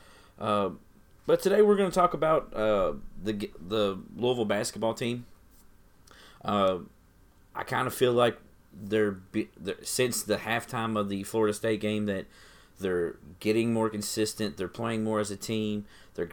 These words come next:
finally starting to take a step in the right direction. Uh, the second half of that Florida State game was probably the best half of basketball that they played all season. Uh, being down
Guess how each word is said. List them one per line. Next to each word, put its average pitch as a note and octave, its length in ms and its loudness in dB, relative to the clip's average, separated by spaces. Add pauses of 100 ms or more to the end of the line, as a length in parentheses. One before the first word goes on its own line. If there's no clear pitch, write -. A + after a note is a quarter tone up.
finally A#2 580 0
starting G#2 460 0
to F#2 80 -4
take A2+ 200 -2
a F#2+ 60 -8
step G#2+ 320 0
in G#2 80 -2
the F#2+ 80 -2
right G2 180 0
direction. G2+ 540 -4 (1400)
Uh, E2+ 380 -2 (440)
the - 60 -14
second C#3+ 360 0
half B2+ 240 -2
of G2 40 -10
that G#2 160 2
Florida A2+ 240 0
State G#2 300 0
game G2 340 -4 (1700)
was - 100 -14
probably D3 260 4
the A#2+ 120 2
best G#2+ 340 2
half G#2+ 380 0
of F#2+ 160 -12
basketball G2+ 460 2
that G2+ 100 0
they G2+ 100 0
played G2+ 260 2
all G2+ 140 2
season. G#2 400 -6 (880)
Uh, F#2+ 280 0
being G#2+ 260 0
down G#2 440 -2